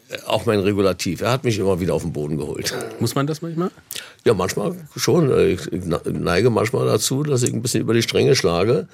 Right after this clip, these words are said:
Speaker 1: Äh, und Fritz Puppel hat einen ganz, ganz klaren Kompass gehabt, äh, und eine gro-, große Vision, nicht nur für die Band, sondern auch von seinem persönlichen Leben.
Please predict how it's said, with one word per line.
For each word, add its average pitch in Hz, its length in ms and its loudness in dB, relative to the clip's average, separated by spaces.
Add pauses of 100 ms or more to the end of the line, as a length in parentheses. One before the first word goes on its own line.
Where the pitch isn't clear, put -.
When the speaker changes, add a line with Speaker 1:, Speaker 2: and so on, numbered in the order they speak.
(420)
Speaker 1:
Äh, 98 460 6
und 95 380 -2 (140)
Fritz - 280 -4
Puppel 127 380 2
hat - 160 0
einen 85 140 -4
ganz, 120 380 0
ganz 95 320 0
klaren 85 540 0
Kompass 92 440 0
gehabt, 120 360 -2 (760)
äh, 92 560 4 (340)
und 120 200 2
eine 110 140 2
gro-, 80 200 -10 (180)
große 123 440 2
Vision, 113 680 4
nicht 117 280 2
nur 120 180 4
für 113 200 0
die 104 120 0
Band, 98 300 2
sondern 104 220 4
auch 80 60 0
von 90 180 -2
seinem 104 640 2
persönlichen 117 520 2
Leben. 123 380 2